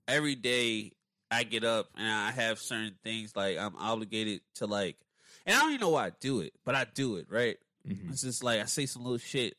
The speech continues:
Speaker 1: like, gaslight myself to, like, action.
Speaker 2: Yeah.
Speaker 1: When I should just, just do it, right? But I, I think that pressure you put on yourself is for a purpose, right? Like, you have to have purpose in this world.
Speaker 2: It's an
Speaker 1: And
Speaker 2: instinct.
Speaker 1: yeah,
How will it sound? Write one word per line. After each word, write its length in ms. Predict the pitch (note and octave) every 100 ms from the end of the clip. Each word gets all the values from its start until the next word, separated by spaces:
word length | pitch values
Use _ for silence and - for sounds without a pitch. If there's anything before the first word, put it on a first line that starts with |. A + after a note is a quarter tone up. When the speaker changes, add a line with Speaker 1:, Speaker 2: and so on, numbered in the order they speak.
| _ -
Speaker 1:
like, 200 | G2 -
gaslight 500 | A#2+ B2 B2+ A#2+ G#2+
myself 640 | A2+ - A#2+ A2 G#2+ - _ _ -
to, 140 | A#2+
like, 240 | G2+ G2 -
action. 500 | G#2 A#2 - D3 C3+ E3+ _ _ _ _ -
Speaker 2:
Yeah. 200 | G2+ E2+ D#2+
Speaker 1:
When 160 | C#3
I 100 | D#3+
should 220 | D#3 F3+ D#3+
just, 300 | D3+ - - _ _ _
just 220 | F3 C#3
do 240 | A#2+ A3+ D3
it, 80 | F#2+
right? 220 | C3+ E3+
But 120 | D#3+
I, 240 | B2+ C#3
I 40 | D3+
think 260 | - G#3+
that 200 | G3+ C#3
pressure 520 | - F#3 F3+ E3 B2+ B2 _ _ _ _
you 120 | C3 B2
put 200 | E3 D#3+
on 120 | D3
yourself 580 | B2 - B2 A#2 G#2+ - _ _
is 240 | A#2+ A#2 - _ _ _ -
for 420 | - E3 D#3+ B2+
a 40 |
purpose, 520 | - F3+ E3+ E2+ -
right? 260 | A2+ A#2+ G2
Like, 160 | A#2+ B2
you 120 | C#3
have 240 | C#3+ C#3+
to 80 | -
have 180 | C3+ A#2
purpose 360 | - D#3 C#3+ C3
in 80 | A2+
this 180 | A2
world. 300 | G#2+ G#2+ F#2+ - _
Speaker 2:
It's 140 | - A2
an 80 |
Speaker 1:
And 120 | A#2 C3
Speaker 2:
instinct. 520 | A2+ G2+ E2 - - _ _ _ _ -
Speaker 1:
yeah, 320 | G#3+ E3